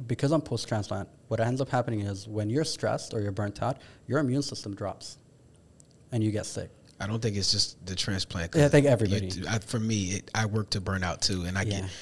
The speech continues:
Speaker 2: and I start getting sniffles. I say, "Oh man, I gotta go to sleep,"
Speaker 1: Right?
Speaker 2: because my immune system is low.
Speaker 1: There you go. And in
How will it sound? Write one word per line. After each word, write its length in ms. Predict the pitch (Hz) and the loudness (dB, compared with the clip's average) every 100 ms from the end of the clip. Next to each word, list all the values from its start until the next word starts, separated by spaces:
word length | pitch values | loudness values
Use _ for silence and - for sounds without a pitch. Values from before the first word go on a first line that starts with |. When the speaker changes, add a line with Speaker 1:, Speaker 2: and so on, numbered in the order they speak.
| - | -10
Speaker 2:
and 100 | - | -2
I 60 | 107 | 0
start 260 | 107 113 104 | 2 2 0
getting 160 | 95 | 2
sniffles. 420 | - 120 104 98 | 2 2 -2 -4
I 100 | 92 | -2
say, 140 | 87 80 | 0 -2
"Oh 140 | 80 80 | -4 -6
man, 180 | 82 | -6
I 80 | 80 | -4
gotta 140 | 85 78 | -2 -2
go 80 | |
to 40 | 78 | 4
sleep," 360 | - 95 90 - | 4 4 -2 -4
Speaker 1:
Right? 300 | 120 107 117 | 0 6 8
Speaker 2:
because 320 | 156 151 - - | 6 4 -4 -6
my 160 | 92 87 | -6 -6
immune 220 | 85 90 | -4 -2
system 340 | - 87 78 | -2 -2 -8
is 140 | 80 - | -10 0
low. 60 | |
Speaker 1:
There 120 | 73 110 | 4 6
you 160 | 107 | 6
go. 440 | 110 156 139 104 - | 6 4 4 0 -2
And 500 | 143 123 123 117 113 - - - - - - - - | 4 6 6 4 0 -8 -20 -20 -20 -20 -20 -18 0
in 380 | 120 113 110 | 2 2 0